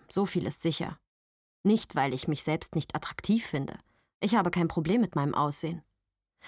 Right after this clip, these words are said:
Aber wenn ich in den Spiegel schaue, trauere ich entweder der Vergangenheit nach oder ich kriege Angst vor der Zukunft.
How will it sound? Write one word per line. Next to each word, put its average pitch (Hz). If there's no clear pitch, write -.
Aber 240
wenn 233
ich 240
in 214
den 202
Spiegel 226
schaue, 180
trauere 185
ich -
entweder 175
der 151
Vergangenheit 175
nach 170
oder 160
ich 151
kriege 156
Angst 165
vor 156
der 143
Zukunft. -